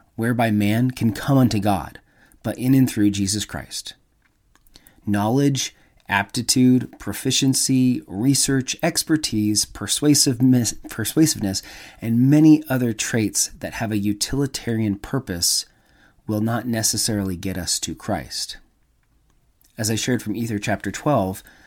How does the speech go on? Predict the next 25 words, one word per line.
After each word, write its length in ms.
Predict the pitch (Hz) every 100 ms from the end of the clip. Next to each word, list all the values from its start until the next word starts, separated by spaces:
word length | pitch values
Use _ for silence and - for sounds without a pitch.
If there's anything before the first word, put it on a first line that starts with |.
| _ _
faith 440 | _ - 104 107 -
in 140 | 147
Christ, 640 | 147 139 139 147 - - - _ _ _ _
hope 340 | - 117 -
to 100 | -
behold 400 | 123 113 107 113
great 240 | 107 110 107
and 80 | 107
marvelous 460 | 104 104 104 98
things, 480 | - 127 147 147 - - - - -
and 220 | 104 95 -
exercising 1040 | 135 - 151 143 147 139 139 143 139 131 - _
the 100 | 104
pure 420 | - - 135 135
love 320 | 123 113 113
for 280 | 104 - 117
Christ 600 | 110 120 107 101 - 110
brings 360 | 110 107 110 101
us 280 | 98 87 101
unto 240 | 95 101
the 80 | 95
fountain 480 | 101 87 76 104 95
of 80 |
all 160 | 85 80
righteousness. 800 | 95 139 - - - - -